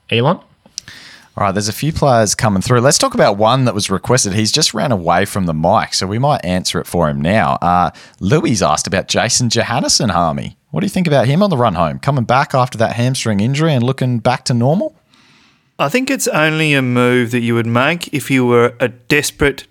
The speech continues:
Speaker 3: desperate coach with a horrible team who was worried about somebody chasing them down.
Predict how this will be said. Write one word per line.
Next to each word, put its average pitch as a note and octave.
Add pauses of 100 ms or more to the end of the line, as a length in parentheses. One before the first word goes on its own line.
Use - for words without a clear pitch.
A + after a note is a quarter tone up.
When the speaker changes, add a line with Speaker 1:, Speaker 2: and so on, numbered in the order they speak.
(120)
Speaker 3:
desperate C#3+
coach D3+ (520)
with B2+
a A#2+
horrible D3
team C3+
who C#3
was A#2+
worried C#3
about C3
somebody B2+
chasing B2+
them A#2+
down. A2+